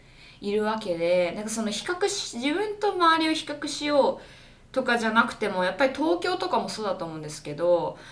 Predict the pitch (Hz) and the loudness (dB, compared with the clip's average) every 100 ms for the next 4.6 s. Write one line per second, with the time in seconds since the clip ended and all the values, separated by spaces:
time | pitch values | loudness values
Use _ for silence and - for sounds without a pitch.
0 | - 262 247 220 311 415 453 415 277 269 | -8 -6 -6 -2 -2 0 -2 2 4 2
1 | 269 539 554 240 240 233 214 190 185 180 | 6 6 6 2 0 0 0 2 0 0
2 | 175 180 311 440 640 587 587 466 254 208 | -2 0 2 2 0 2 4 4 2 2
3 | 202 196 185 190 208 208 214 233 196 170 | 2 2 -2 -2 -4 -4 -6 -4 -4 -4
4 | 156 160 143 147 - 151 | -6 -6 -8 -8 -6 -6